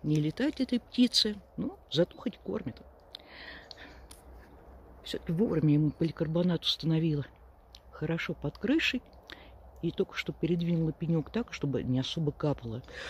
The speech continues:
Потому что всё насыщено влагой. Дождь сегодня грохотал по крыше, убаюкивая всю ночь.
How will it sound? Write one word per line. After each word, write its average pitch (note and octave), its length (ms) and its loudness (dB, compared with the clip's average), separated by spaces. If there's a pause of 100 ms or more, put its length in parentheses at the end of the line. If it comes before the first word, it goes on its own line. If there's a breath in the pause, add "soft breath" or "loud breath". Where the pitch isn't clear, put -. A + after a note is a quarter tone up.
(200 loud breath)
Потому A#3 340 6
что - 160 -2
всё - 360 4
насыщено A3+ 760 4
влагой. F3+ 540 0
Дождь - 300 -6
сегодня E3+ 340 -2
грохотал F3 520 -6
по E3 160 -6
крыше, F#3 360 0
убаюкивая E3+ 600 2
всю - 240 0
ночь. D4 380 4